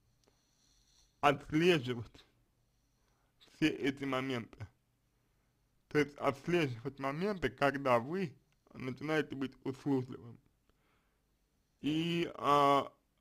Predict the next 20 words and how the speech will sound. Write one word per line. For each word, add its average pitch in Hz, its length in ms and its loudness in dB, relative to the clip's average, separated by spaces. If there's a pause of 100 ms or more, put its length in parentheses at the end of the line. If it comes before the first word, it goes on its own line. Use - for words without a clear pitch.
(520)
проследить 175 680 -4
за 127 100 -4
своими 156 420 -2
мыслями 160 640 -8 (460)
в - 140 -8
этот 113 180 -2
момент. 120 400 -4 (800)
То 131 100 2
есть 127 200 -4
вот 202 460 0
я, 131 560 2 (440)
а, 127 340 2 (140)
ставлю 135 460 2 (100)
другого 135 840 0
выше 156 320 -4
себя. 135 520 -4 (1400)
Что - 180 4
я 214 160 10
хочу? 180 360 -2 (1800)
А, 127 520 2